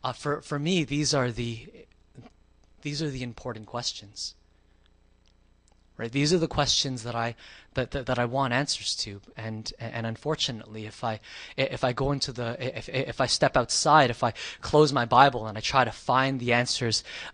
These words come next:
um, outside of, um, the Bible, outside of the church, I, I, I don't get an answer.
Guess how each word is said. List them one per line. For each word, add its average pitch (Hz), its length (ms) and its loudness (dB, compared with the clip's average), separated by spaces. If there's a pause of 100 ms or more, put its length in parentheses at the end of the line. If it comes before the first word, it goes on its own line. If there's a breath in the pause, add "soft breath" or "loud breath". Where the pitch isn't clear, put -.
um, 117 180 0
outside 143 800 10 (100)
of, 120 320 -2 (440 loud breath)
um, 120 300 -4
the - 120 -2
Bible, 127 420 12
outside 135 480 2
of 123 120 -10
the - 60 -14
church, - 540 2
I, 113 140 -4
I, 117 220 -6
I 117 60 -2
don't 123 240 -4
get 123 180 -2
an 120 100 -6
answer. 101 440 -6